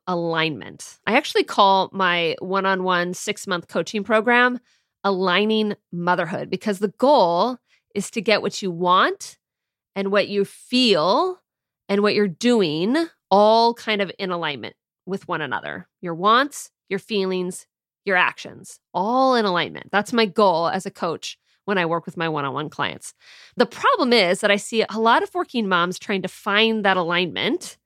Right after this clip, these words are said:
kind of in a backwards way. Because remember, what we're all really looking for is this sense of rightness, this deep down knowing, this gut feeling that we're making the right decision. So what I see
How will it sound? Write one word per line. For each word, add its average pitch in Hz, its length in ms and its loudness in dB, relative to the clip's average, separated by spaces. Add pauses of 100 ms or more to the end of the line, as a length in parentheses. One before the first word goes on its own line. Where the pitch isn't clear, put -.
(300)
kind 302 180 0
of 403 80 0
in 392 60 4
a 226 80 4
backwards 175 580 -2
way. - 320 -10 (1160)
Because 262 240 4
remember, 277 320 4
what 226 160 4
we're 254 120 4
all 403 140 2
really 311 200 -4
looking 262 340 -4
for 196 520 0 (340)
is 202 140 -6
this 214 180 -4
sense 240 300 -4
of 185 140 -4
rightness, - 920 -4 (480)
this - 180 -14
deep 226 360 -4
down 269 280 4
knowing, 165 520 0
this 170 160 -12
gut 233 320 4
feeling 147 600 -6 (200)
that 180 140 -6
we're 190 100 -4
making 202 380 -2
the 180 120 -2
right 175 600 -2 (480)
decision. 196 480 -2
So 202 180 -2
what 208 140 4
I 202 100 4
see 294 460 0